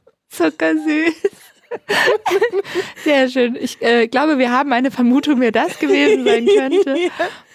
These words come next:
Speaker 2: Ja. Ganz
Speaker 1: Sehr
Speaker 2: lieben
Speaker 1: schön.
Speaker 2: Dank.
Speaker 1: Ja.
Speaker 2: Ähm,
Speaker 1: Vielen Dank für das Lob und, äh, vielleicht erwähnen wir nochmal, wo wir sind, <laughs> wo sie gerade so eine schöne Einleitung dazu
Speaker 2: dieses
Speaker 1: gemacht
Speaker 2: beste
Speaker 1: hat.
Speaker 2: Studio.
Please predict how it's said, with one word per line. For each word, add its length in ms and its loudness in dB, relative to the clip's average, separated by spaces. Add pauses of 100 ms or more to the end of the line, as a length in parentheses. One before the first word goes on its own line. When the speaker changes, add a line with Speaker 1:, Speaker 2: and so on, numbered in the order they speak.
(140)
Speaker 2:
Ja. 760 -4 (180)
Ganz 140 2
Speaker 1:
Sehr 240 2
Speaker 2:
lieben 200 0
Speaker 1:
schön. 180 0
Speaker 2:
Dank. 460 -4 (140)
Speaker 1:
Ja. 640 2 (580)
Speaker 2:
Ähm, 360 2
Speaker 1:
Vielen 300 0
Dank 280 -4
für 120 -6
das 220 -4
Lob 420 0
und, 440 -2
äh, 380 -2
vielleicht 380 -6
erwähnen 360 -2
wir 80 0
nochmal, 320 0
wo 160 -2
wir 100 0
sind, 340 -2
<laughs> 200 0
wo 120 2 (120)
sie 120 2
gerade 240 0
so 60 4
eine 180 2
schöne 260 0
Einleitung 680 0
dazu 220 -4
Speaker 2:
dieses 180 0
Speaker 1:
gemacht 240 0
Speaker 2:
beste 200 -2
Speaker 1:
hat. 140 -4
Speaker 2:
Studio. 680 0